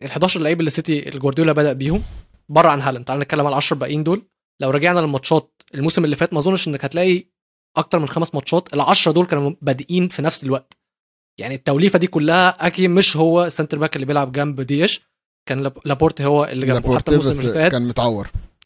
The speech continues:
Speaker 1: بالظبط. عندك قدام جريليش ما كانش بيبدأ أساسي، وكان فيه روتيشن رهيب. عندك برضو محرز كان فيه روتيشن كبير.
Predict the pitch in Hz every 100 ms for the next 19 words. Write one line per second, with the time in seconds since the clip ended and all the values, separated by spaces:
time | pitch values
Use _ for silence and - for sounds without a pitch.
0 | - 143 143 127 123 - _ _ 135 160
1 | 151 147 131 185 165 160 160 143 131 147
2 | 135 143 143 120 160 147 143 131 127 143
3 | 135 135 147 139 123 165 160 - 147 147
4 | 143 151 147 147 143 - 131 151 139 143
5 | - 135 135 170